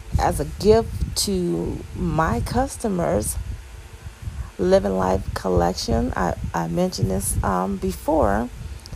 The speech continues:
we're having a, uh, sale. It started November the first, and it ends tomorrow, Saturday,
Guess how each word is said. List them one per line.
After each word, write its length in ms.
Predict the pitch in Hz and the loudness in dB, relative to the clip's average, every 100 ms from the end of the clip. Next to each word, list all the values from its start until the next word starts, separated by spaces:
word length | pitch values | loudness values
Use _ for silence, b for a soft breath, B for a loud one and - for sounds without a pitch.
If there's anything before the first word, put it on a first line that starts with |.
| B B B B - - | B B B B -8 2
we're 140 | 190 185 | 4 6
having 460 | 185 175 180 175 - | 4 2 2 0 2
a, 500 | 175 175 - 190 - - - - - - - - - - | 2 2 2 2 -2 -6 -16 -14 -8 -8 -6 -6 -6 -6
uh, 500 | 196 185 - 71 214 | -2 -2 -2 -2 -4
sale. 720 | - - 466 523 85 - - - - - - | -4 2 2 4 4 4 2 0 -4 -8 -6
It 60 | |
started 380 | - 220 208 214 | 2 4 6 4
November 420 | 214 202 220 226 | 0 2 2 2
the 120 | 277 | 0
first, 680 | 311 - 190 165 147 - - - B B - | -2 2 4 4 2 0 -4 -8 B B 0
and 80 | 175 | 2
it 180 | 175 202 | 4 4
ends 380 | 202 214 220 | 4 4 2
tomorrow, 800 | - - 226 208 196 202 180 151 | 0 0 0 0 2 2 2 2
Saturday, 960 | 185 - 180 - 185 - - - - | 0 0 4 4 2 0 0 0 -2